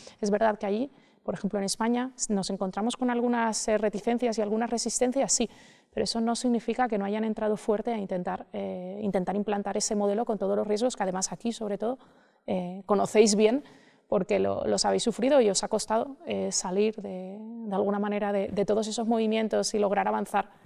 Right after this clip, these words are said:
jurídicamente a vuestros países y conseguir mayor protección de las personas como para que ahora volvamos a dar un paso para atrás.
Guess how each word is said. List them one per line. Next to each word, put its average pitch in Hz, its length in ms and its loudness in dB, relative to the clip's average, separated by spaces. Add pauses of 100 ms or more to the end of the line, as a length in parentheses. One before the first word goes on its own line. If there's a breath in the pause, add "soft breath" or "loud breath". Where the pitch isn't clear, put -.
(260 soft breath)
jurídicamente 208 600 6
a 202 40 0
vuestros 202 320 -4
países 220 480 -2
y 196 120 -6
conseguir 202 440 -2
mayor 190 280 -4
protección 208 520 -4 (320 soft breath)
de 220 100 2
las 190 140 2
personas 214 360 -4
como 208 200 0
para 190 180 -6
que - 80 -4
ahora 196 140 2
volvamos 196 340 -2
a 202 60 -6
dar 190 100 -6
un 190 60 -6
paso 190 200 -10
para 202 140 -14
atrás. - 300 -20